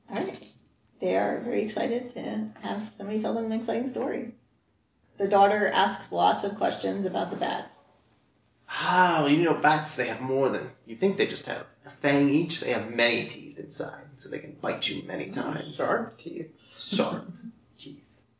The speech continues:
Speaker 2: The bats, never will you see just a single bat. It is always a whole swarm of bats.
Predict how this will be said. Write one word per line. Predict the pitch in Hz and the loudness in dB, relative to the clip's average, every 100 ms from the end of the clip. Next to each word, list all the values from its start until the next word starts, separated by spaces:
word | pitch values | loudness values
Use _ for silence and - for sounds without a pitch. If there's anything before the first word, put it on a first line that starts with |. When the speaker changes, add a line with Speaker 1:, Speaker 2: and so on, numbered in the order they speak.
| _ _ _ _ _ | _ _ _ _ _
Speaker 2:
The | - | -18
bats, | - 120 117 - - - - _ _ _ - | -2 0 0 -4 -8 -10 -16 _ _ _ 0
never | 135 202 240 233 | 2 6 8 10
will | 214 | 10
you | 208 | 10
see | 196 202 | 4 -2
just | 190 175 | -2 0
a | 156 | -2
single | - 175 165 | 0 2 4
bat. | 117 123 - - - - _ - | 6 6 6 0 -10 -14 _ -16
It | - | -12
is | - | -8
always | - - - | -8 -8 -10
a | - | -6
whole | 123 | -4
swarm | - - 123 147 135 110 | -2 4 8 12 12 10
of | - - | 4 -2
bats. | - - - - - | -6 -8 -14 -16 -16